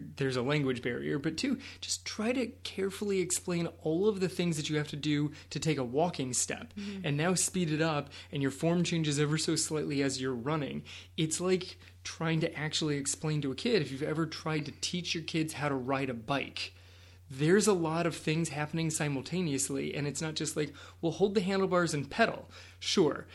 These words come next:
Speaker 1: and your first pedal will send you veering wildly towards the right and straight into the ground.
Speaker 2: Mm-hmm.
Speaker 1: Like, there's a lot of simultaneously moving parts. Running is kind of in that thing. It's a lot more complicated than it seems.
Speaker 2: And forget a toddler. I mean, just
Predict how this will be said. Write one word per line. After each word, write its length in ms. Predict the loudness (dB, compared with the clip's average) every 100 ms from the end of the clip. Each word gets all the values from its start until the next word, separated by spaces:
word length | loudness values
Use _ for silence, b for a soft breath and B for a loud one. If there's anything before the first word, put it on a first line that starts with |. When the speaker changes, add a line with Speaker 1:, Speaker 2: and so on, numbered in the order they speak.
| B B -2
Speaker 1:
and 140 | 0
your 100 | 0
first 320 | 2 2 2
pedal 220 | 0 0
will 160 | 0 -2
send 340 | -2 -2 -2
you 260 | 2 4 2 B B
veering 600 | -10 0 2 4 4 2 -2 -8
wildly 540 | -4 0 2 4 4
towards 380 | 4 4 4 4
the 80 | 2
right 320 | 4 2 0
and 160 | -2 0
straight 320 | 0 0 0
into 180 | 0 -2
the 120 | -2
ground. 360 | -2 -4 -8 -6
Speaker 2:
Mm-hmm. 340 | -4 -4 -4
Speaker 1:
Like, 220 | -2 -2 -4
there's 440 | -4 2 4 4
a 40 | 2
lot 300 | 0 -2 -2
of 160 | -2
simultaneously 1120 | 0 -2 -2 0 0 -2 -4 -2 -2 -2 -4
moving 320 | -2 -2 -4 -4
parts. 380 | -2 -2 -6
Running 500 | -8 -6 -4 -2 0
is 160 | 0 -2
kind 220 | -2 -4
of 80 | -2
in 80 | -4
that 180 | -6 -4
thing. 220 | -4 -4 B B B
It's 280 | 0 2 2
a 40 | 0
lot 200 | 0 0
more 120 | 0
complicated 520 | 0 -2 -4 -4 -4
than 100 | -4
it 140 | -6
seems. 360 | -8 -10 -10 -8
Speaker 2:
And 80 | -6
forget 440 | -4 0 0 0 -4
a 120 | -6
toddler. 580 | 0 4 6 4 0 0
I 60 |
mean, 220 | 2 0 2
just 300 | 2 0